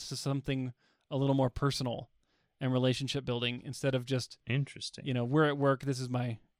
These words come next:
Speaker 1: chat." It's like, it's kinda like when people gather at a cu-, in a cubicle in the office as opposed to bumping into each other in the hallway. You know, "Hey, how's it
Speaker 2: Yeah.
Speaker 1: going?" Um, it, it has that vibe. Um, also, I
Speaker 2: Hmm.
Speaker 1: think for some reason the cellular network, or maybe the,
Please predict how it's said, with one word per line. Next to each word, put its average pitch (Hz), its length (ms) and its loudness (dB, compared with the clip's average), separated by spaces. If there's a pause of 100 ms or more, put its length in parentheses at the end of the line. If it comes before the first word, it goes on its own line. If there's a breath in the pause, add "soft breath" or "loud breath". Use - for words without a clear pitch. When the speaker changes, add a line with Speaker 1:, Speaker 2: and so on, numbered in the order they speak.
Speaker 1:
chat." 135 240 -2
It's - 120 -6
like, 202 160 -2
it's - 140 -10
kinda 269 140 -2
like 240 140 0
when 190 120 0
people 185 280 -2
gather 143 540 2 (640)
at 139 120 0
a 131 60 0
cu-, - 220 -12
in 151 120 -2
a 131 40 -2
cubicle 151 520 0
in 131 60 -2
the 135 100 -4
office 131 400 -2
as 127 180 -4
opposed 131 480 -4
to 123 420 -4
bumping 143 260 -2
into 139 160 0
each 143 120 -2
other 131 160 2
in 127 80 -2
the 120 80 -2
hallway. 123 540 -2 (480)
You 135 120 -4
know, 127 140 0
"Hey, 285 180 -2
how's 254 160 -8
it 254 80 -4
Speaker 2:
Yeah. 185 140 0
Speaker 1:
going?" 233 260 -8 (460)
Um, 139 280 0 (120)
it, 165 200 -4
it 160 100 -4
has 170 280 0
that 151 180 0
vibe. 131 480 -4 (220)
Um, 123 320 -8 (260)
also, 202 280 2
I - 40 6
Speaker 2:
Hmm. 330 60 2
Speaker 1:
think 233 140 -2
for - 120 -12
some 262 220 0
reason 202 240 0
the 135 100 0
cellular 180 400 0
network, 143 400 0
or 135 40 -2
maybe 151 200 2
the, 131 180 0